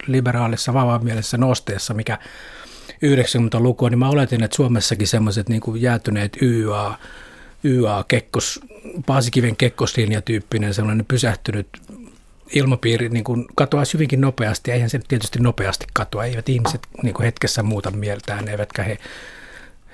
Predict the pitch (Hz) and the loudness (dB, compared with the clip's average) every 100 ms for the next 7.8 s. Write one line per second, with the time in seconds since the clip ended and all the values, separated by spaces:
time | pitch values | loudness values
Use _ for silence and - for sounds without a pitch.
0 | - 117 117 104 104 113 110 107 123 127 | -6 -2 0 0 -2 -4 -6 -2 0 2
1 | 101 98 - 107 104 - - - 120 120 | 0 -2 0 0 0 -6 -12 -2 0 4
2 | 131 151 135 110 104 - 113 - 135 - | 6 4 4 2 2 -2 -2 0 -2 0
3 | 135 - 139 - 147 117 - 123 143 127 | 0 4 2 4 2 2 2 2 2 2
4 | 123 117 107 127 135 135 - 117 120 113 | 2 0 -2 0 2 2 2 0 0 0
5 | - 117 113 - - - - 131 117 131 | 0 0 0 -4 -18 -20 -8 -4 -2 -4
6 | 120 123 127 131 127 127 139 123 135 - | -6 -10 -10 -6 -2 0 2 2 2 0
7 | 123 107 113 107 110 110 113 117 | -2 0 -2 -2 -2 -2 -2 -4